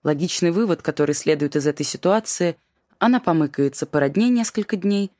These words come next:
от силы пару месяцев, и вернётся. Как хорошо, что он в своё время не пустил её работать. Тогда она могла бы ещё пободаться, построить из себя гордую независимую. Эмран раскрыл ноутбук, чтобы посмотреть последние новости.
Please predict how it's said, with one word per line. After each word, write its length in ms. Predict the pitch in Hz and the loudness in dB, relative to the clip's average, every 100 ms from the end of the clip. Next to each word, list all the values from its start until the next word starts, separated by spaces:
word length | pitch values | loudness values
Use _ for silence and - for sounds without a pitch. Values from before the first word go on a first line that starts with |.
| _ _ | _ _
от 160 | - - | -6 -2
силы 280 | - 208 196 | 0 2 2
пару 240 | 185 180 | 2 2
месяцев, 640 | 180 180 - - - - _ _ _ | 2 2 -2 -8 -10 -12 _ _ _
и 80 | 160 | -2
вернётся. 640 | 175 190 233 - - 127 _ _ _ _ _ _ _ _ _ _ _ | 0 2 0 -2 -6 -8 _ _ _ _ _ _ _ _ _ _ _
Как 160 | 190 - | -4 0
хорошо, 360 | 185 180 220 | 0 2 -2
что 180 | - 190 | 0 0
он 80 | 180 | 0
в 60 | |
своё 240 | - 175 170 | -2 0 2
время 280 | 180 196 175 | 2 2 2
не 120 | 175 | 0
пустил 400 | 180 - - 185 | -4 -4 -2 0
её 180 | 175 180 | 2 0
работать. 560 | 175 151 127 - - _ _ _ - | 0 -2 -4 -12 -16 _ _ _ -4
Тогда 300 | 156 151 160 | 0 2 4
она 140 | 160 | 4
могла 320 | 156 151 214 | 2 2 0
бы 140 | 208 151 | 2 0
ещё 220 | - 139 | -2 -4
пободаться, 760 | 127 139 135 185 - - 165 _ _ _ | -2 -2 2 0 0 -6 -6 _ _ _
построить 500 | 165 - 170 160 147 | -4 -2 2 2 2
из 80 | 147 | -4
себя 240 | - 147 139 | -2 0 2
гордую 400 | 151 147 143 139 | 2 2 0 0
независимую. 760 | 135 127 170 - 156 143 139 _ _ _ _ _ _ _ _ _ _ - | 2 0 -2 -4 -4 -4 -6 _ _ _ _ _ _ _ _ _ _ -2
Эмран 340 | 185 214 233 | 2 4 2
раскрыл 380 | 190 - 170 175 | 0 -2 0 2
ноутбук, 480 | 165 151 160 208 - | 2 0 -4 -8 -8
чтобы 240 | - 147 | -10 -8
посмотреть 540 | 156 - 160 175 180 - | -6 -2 -2 0 -2 -2
последние 500 | 170 170 170 170 170 | -4 -2 0 0 0
новости. 560 | 156 127 123 - - | 0 -4 -8 -10 -12